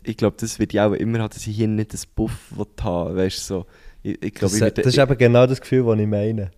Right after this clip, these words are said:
Speaker 1: aber ich,
Speaker 2: Das ist
Speaker 1: ich
Speaker 2: eben
Speaker 1: hoffe
Speaker 2: das, was
Speaker 1: eben,
Speaker 2: man
Speaker 1: dass
Speaker 2: hat.
Speaker 1: das bleibt bei
Speaker 2: Nein,
Speaker 1: mir.
Speaker 2: das bleibt nicht.
Speaker 1: Meinst
Speaker 2: Nein, das bleibt sicher
Speaker 1: Oder weißt du,
Speaker 2: nicht.
Speaker 1: auch wenn ich das Regal da
Speaker 2: Nein,
Speaker 1: anschaue,
Speaker 2: das
Speaker 1: wo
Speaker 2: bleibt
Speaker 1: ich
Speaker 2: doch
Speaker 1: Küche
Speaker 2: nicht.
Speaker 1: stehe,
Speaker 2: Ja, ja.
Speaker 1: finde ich so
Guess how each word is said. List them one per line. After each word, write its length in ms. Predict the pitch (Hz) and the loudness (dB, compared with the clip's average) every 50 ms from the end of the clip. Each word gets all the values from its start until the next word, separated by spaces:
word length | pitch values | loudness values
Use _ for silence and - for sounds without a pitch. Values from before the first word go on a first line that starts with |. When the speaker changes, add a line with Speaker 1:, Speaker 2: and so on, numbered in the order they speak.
| _ _ - | _ _ -2
Speaker 1:
aber 180 | 127 127 123 - | -2 -2 0 2
ich, 100 | 165 175 | 4 4
Speaker 2:
Das 60 | 151 123 | 6 6
ist 40 | |
Speaker 1:
ich 60 | - 139 | 6 6
Speaker 2:
eben 120 | 123 139 127 | 6 6 6
Speaker 1:
hoffe 100 | 143 143 | 6 6
Speaker 2:
das, 180 | 143 - 139 | 6 6 4
was 120 | 131 135 139 | 4 4 6
Speaker 1:
eben, 80 | 131 | 6
Speaker 2:
man 140 | 127 120 113 | 6 6 8
Speaker 1:
dass 100 | 123 123 | 8 8
Speaker 2:
hat. 80 | 127 - | 6 6
Speaker 1:
das 160 | - - - | 4 0 -12
bleibt 360 | - - 123 131 151 - - | -8 -4 -2 -2 -2 -2 -2
bei 80 | - 117 | 4 6
Speaker 2:
Nein, 180 | 131 143 160 | 8 8 8
Speaker 1:
mir. 60 | 156 - | 8 6
Speaker 2:
das 160 | 208 190 - | 4 2 2
bleibt 200 | 139 135 - 127 | 0 0 0 0
nicht. 420 | 131 135 143 139 113 - - - | 0 2 2 2 0 -2 -4 -2
Speaker 1:
Meinst 400 | 135 151 208 247 202 127 113 110 | 0 2 2 4 4 4 4 6
Speaker 2:
Nein, 200 | 123 147 170 175 147 | 6 6 6 6 4
das 120 | 156 - | 0 -2
bleibt 200 | - 151 147 - | -4 -4 -6 -4
sicher 160 | - 156 143 135 | -2 -2 0 4
Speaker 1:
Oder 100 | 151 160 | 6 6
weißt 180 | 175 175 117 | 6 6 4
du, 40 | - | 2
Speaker 2:
nicht. 60 | - | 2
Speaker 1:
auch 40 | 156 | 2
wenn 120 | 156 147 | 2 2
ich 60 | 139 135 | 0 -2
das 140 | - - - | -6 -4 -4
Regal 320 | 131 120 - 123 123 131 139 | -2 -2 0 0 0 2 0
da 220 | 139 131 - 127 | -2 -2 -2 2
Speaker 2:
Nein, 120 | 123 139 | 4 6
Speaker 1:
anschaue, 240 | 160 180 185 185 185 | 8 8 8 8 8
Speaker 2:
das 160 | 160 165 160 | 8 6 4
Speaker 1:
wo 60 | 139 127 | 4 4
Speaker 2:
bleibt 160 | 175 180 185 | 4 4 4
Speaker 1:
ich 60 | - | 4
Speaker 2:
doch 160 | - 151 151 147 | 2 2 2 2
Speaker 1:
Küche 120 | - 123 | 2 2
Speaker 2:
nicht. 120 | 131 139 131 | 4 4 4
Speaker 1:
stehe, 180 | - 113 107 | 4 4 4
Speaker 2:
Ja, 180 | 110 120 139 143 | 6 6 6 6
ja. 280 | 127 110 113 127 123 101 | 6 4 4 2 0 -2
Speaker 1:
finde 260 | 101 - 139 117 113 | -4 -4 -4 -4 -4
ich 80 | 117 | -2
so 180 | - 131 127 127 | 0 0 0 0